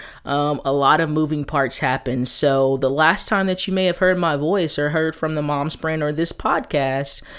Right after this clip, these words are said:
um, I was still living in Texas with my family at that time. I was still working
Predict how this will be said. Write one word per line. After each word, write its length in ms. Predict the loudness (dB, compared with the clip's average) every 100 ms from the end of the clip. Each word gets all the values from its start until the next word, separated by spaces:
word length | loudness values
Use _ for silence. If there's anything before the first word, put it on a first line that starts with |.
| -18 -16 -2
um, 480 | 0 2 0 -4 -8 _ 4
I 120 | 6
was 180 | 6 4
still 300 | 0 2 4
living 300 | 4 2 2
in 100 | 0
Texas 420 | 2 0 2 -2
with 140 | -2 -2
my 160 | -2
family 400 | -2 0 0 0
at 80 | 0
that 180 | -2 -2
time. 260 | -2 -2 0
I 120 | -2
was 180 | -2 -2
still 300 | 0 0 2
working 500 | 0 0 -2 -4